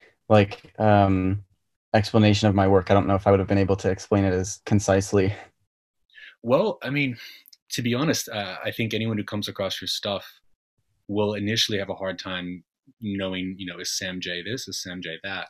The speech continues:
Speaker 2: So, you know, and we'll get to it. Um, but, you know, you've done this amazing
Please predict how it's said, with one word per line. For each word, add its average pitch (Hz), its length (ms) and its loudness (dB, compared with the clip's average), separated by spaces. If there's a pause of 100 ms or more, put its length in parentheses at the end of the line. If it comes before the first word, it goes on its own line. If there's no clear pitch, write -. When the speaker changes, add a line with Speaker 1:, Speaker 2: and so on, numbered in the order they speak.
(120)
Speaker 2:
So, 95 460 -6 (480)
you 104 120 -4
know, 104 60 -4
and 110 80 0
we'll 120 100 4
get 104 300 -2
to 104 140 -2
it. 90 120 -6 (100)
Um, 90 380 -8
but, 101 120 -8 (260)
you 104 180 -8
know, 92 220 -8 (420)
you've 107 220 -6
done 101 180 -4
this 98 160 -6
amazing 95 480 -8